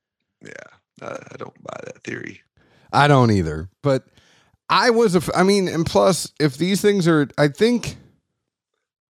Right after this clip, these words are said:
Speaker 2: going back to what you're saying about the disclosure of things, I mean, Barrel is already kind of about ninety bucks. These are ninety-nine. But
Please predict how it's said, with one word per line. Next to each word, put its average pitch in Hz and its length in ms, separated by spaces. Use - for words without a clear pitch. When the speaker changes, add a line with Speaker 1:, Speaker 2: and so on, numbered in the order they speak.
Speaker 2:
going 180 260
back 175 240
to 156 80
what 127 200
you're 127 100
saying 117 440
about 104 360
the 101 400
disclosure 101 1080
of 107 220
things, 82 600
I - 40
mean, 127 120
Barrel 147 720
is 123 160
already 120 380
kind 110 260
of 95 100
about 98 360
ninety 95 460
bucks. 87 440
These 113 260
are 113 120
ninety-nine. 101 1160
But 117 320